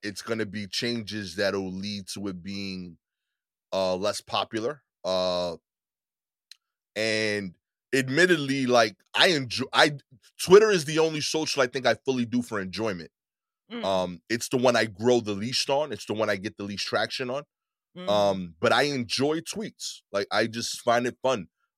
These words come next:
Speaker 1: Um,
Speaker 2: Yeah.
Speaker 1: uh, it's also the social media that I do when I'm feeling least productive and wanna do something. Like, it, it, it starts the wheel.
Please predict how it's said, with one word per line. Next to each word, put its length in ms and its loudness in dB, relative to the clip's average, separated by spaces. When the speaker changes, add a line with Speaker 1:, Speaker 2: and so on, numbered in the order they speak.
Speaker 1:
Um, 240 4
Speaker 2:
Yeah. 300 -4
Speaker 1:
uh, 260 4
it's 180 2
also 360 6
the 240 4
social 440 0
media 300 0
that 140 4
I 100 4
do 220 -2
when 200 0
I'm 200 -2
feeling 360 -4
least 260 -8
productive 560 -2
and 140 -4
wanna 200 -4
do 360 -8
something. 560 -4
Like, 260 0
it, 140 -2
it, 140 -2
it 100 -6
starts 480 2
the 80 -2
wheel. 400 -6